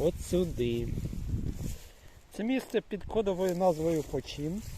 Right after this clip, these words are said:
Неодноразово я тут знаходив. І сьогодні це місце мене не зрадило.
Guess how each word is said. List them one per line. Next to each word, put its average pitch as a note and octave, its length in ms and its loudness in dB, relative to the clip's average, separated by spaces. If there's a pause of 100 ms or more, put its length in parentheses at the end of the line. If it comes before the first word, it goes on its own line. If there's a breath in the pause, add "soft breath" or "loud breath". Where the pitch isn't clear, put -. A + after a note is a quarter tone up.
(960)
Неодноразово E3 840 4
я B2+ 160 0
тут D3 240 -10
знаходив. F#3 580 0 (920 loud breath)
І D3+ 120 -2 (120)
сьогодні F#3 560 2 (200)
це E3+ 80 2
місце F3+ 460 4 (1000)
мене D3+ 460 4
не F3+ 280 4
зрадило. C#3+ 880 6